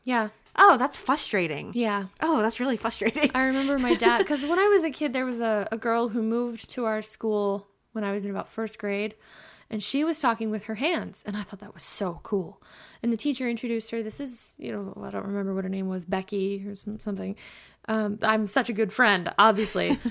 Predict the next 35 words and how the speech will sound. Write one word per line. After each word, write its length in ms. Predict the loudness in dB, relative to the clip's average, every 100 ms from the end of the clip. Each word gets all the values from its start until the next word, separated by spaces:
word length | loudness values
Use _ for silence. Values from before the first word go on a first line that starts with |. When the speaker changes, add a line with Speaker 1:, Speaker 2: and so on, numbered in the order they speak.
| -6
Speaker 2:
<laughs> 260 | -10 -8 2
Speaker 1:
but 420 | 6 6 6 0 -8
she's, 800 | -4 -2 0 2 0 -2 -6 -8
she 480 | -8 -4 -2 0 -4 -8 -18
can't 260 | -6 -6 -6
hear, 440 | -4 -2 0 -2
so 120 | -2 -4
she 140 | -2
talks 280 | -2 -2 -4
with 120 | -8
her 120 | -6
hands, 480 | -2 0 0 -2 -4
and 100 | -2
Speaker 2:
Mm-hmm. 60 | -2
Speaker 1:
she 100 | -4
can 220 | -6 -6
read 240 | -6 -4
lips, 260 | -2 -2 -2
but 140 | -8 -6
she 180 | -6
talks 400 | -6 -4 -6 -8
back 300 | -8 -6 -6
with 120 | -8 -10
her 140 | -10
hands. 360 | -6 -6 -6 -4
So 80 |
Speaker 2:
Yeah. 60 | -2
Speaker 1:
we 120 | -2
all 140 | -2 -4
kinda 220 | -6 -6
learned 200 | -4 -4
how 80 | -6
to 60 |
say 160 | -6 -8
Becky. 500 | -6 -8 -6 -4 -4